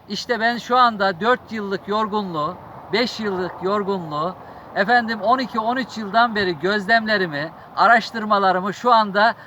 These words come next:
doruk seviye-, seviyeye ulaştırdım. Bu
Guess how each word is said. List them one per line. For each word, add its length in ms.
doruk 260
seviye-, 520
seviyeye 500
ulaştırdım. 600
Bu 320